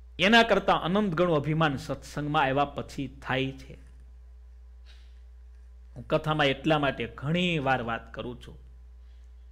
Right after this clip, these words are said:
દુર્ગુણોથી સમાજને જેટલું નુકસાન નથી થયું,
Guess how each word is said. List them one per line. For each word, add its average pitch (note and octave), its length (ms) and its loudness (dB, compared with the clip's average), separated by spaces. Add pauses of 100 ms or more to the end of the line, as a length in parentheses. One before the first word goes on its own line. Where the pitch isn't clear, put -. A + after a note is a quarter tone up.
(360)
દુર્ગુણોથી F3 960 0 (680)
સમાજને F3 520 6
જેટલું D#3 340 0
નુકસાન D3 360 -2
નથી B2+ 300 -6
થયું, B2 320 -12